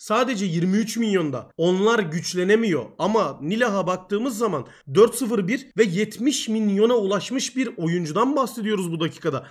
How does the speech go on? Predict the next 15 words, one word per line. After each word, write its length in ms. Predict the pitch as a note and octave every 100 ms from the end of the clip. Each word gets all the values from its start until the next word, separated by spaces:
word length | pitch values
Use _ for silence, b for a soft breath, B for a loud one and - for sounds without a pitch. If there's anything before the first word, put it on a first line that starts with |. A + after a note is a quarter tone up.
| B
Trundle 520 | F#3 G#3+ C4+ C4 E3 C3+
yirmi 280 | F#3+ A3+
beş 220 | A3 C4+ A#3
milyon 280 | A3+ B3+
kesebilmiş 520 | C#4 A3+ C4 A#3 A3 -
sadece. 380 | F#3 E3 C3+ - B
Trundle 460 | - A#3 C4+ C4 F3
her 160 | A3+ C#4
üste 280 | C#4 C4+ A#3+
döndüğünde 360 | B3 B3+ A#3+
buradan 280 | A3+ A#3 A#3+
minyon 280 | G#3 A3 C4+
kaybediyor 500 | C4+ C#4 C4+ B3 G#3+
bir 80 | F#3+
sürü. 320 | - D3